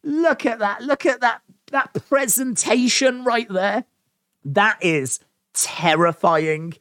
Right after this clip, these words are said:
Like, I think Sarah Logan looks like one of the scariest, if not the scariest females right now on the women's roster. The,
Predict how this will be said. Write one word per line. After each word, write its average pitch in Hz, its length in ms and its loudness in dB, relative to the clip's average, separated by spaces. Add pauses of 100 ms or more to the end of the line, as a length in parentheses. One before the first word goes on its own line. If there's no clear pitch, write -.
(340)
Like, 156 340 0
I 233 180 2
think 233 280 -4
Sarah 185 460 2
Logan 165 480 0
looks 139 240 -10
like 135 180 -4
one 143 180 -6
of 139 80 -10
the 139 80 -6
scariest, 165 1300 -2
if 175 200 -4
not 156 400 -6
the 190 220 0
scariest 160 720 -2
females 135 540 -4
right 196 440 -4
now 139 460 -8 (460)
on 214 240 2
the 180 320 2
women's 151 340 -2
roster. 123 540 -4 (340)
The, 151 320 0